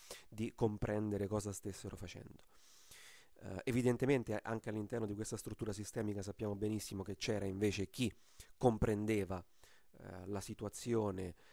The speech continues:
nella quale si era venuto a trovare, ma evidentemente il discorso di Arendt non si basa sulla cap-, sulle capacità di, eh, chi riesce ad essere critico pure in circostanze che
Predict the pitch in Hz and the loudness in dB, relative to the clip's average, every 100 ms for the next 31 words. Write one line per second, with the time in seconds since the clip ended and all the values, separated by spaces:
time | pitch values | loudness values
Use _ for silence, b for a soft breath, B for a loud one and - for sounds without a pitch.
0 | b - 95 98 95 110 104 98 92 - | b -4 -2 -2 4 4 6 2 -2 -6
1 | - 104 98 104 101 98 107 101 98 160 | -6 -4 -2 0 0 2 0 0 0 0
2 | 104 95 107 101 107 98 101 104 110 101 | 2 0 0 0 0 0 0 0 0 0
3 | 104 95 95 - 107 - 101 107 98 101 | -2 -4 0 6 6 6 0 0 0 -2
4 | 98 101 101 - 101 113 107 92 92 B | -2 -2 -2 -2 4 8 8 4 -2 B
5 | B B B - 117 107 104 101 98 - | B B B -8 -4 0 0 0 -2 -6
6 | 104 - 101 - - 107 104 107 104 - | -10 -4 -4 -4 -2 0 0 0 0 0
7 | 104 113 104 B B B B B B 110 | 2 4 4 B B B B B B -16
8 | 101 107 107 - - - 101 101 - 120 | -4 0 0 -2 -8 -4 -2 -2 0 2
9 | 107 113 104 - - 101 95 b b b | 4 2 2 -2 0 0 0 b b b
10 | - 98 101 113 107 - 104 98 - 147 | -2 -2 2 0 -2 -4 -2 -2 2 4
11 | 175 - 120 113 - 127 113 104 - 101 | 4 2 0 0 4 2 2 -2 -6 -6
12 | - - - 117 113 - 101 95 117 104 | -6 -6 0 0 0 -4 -6 -6 -4 -4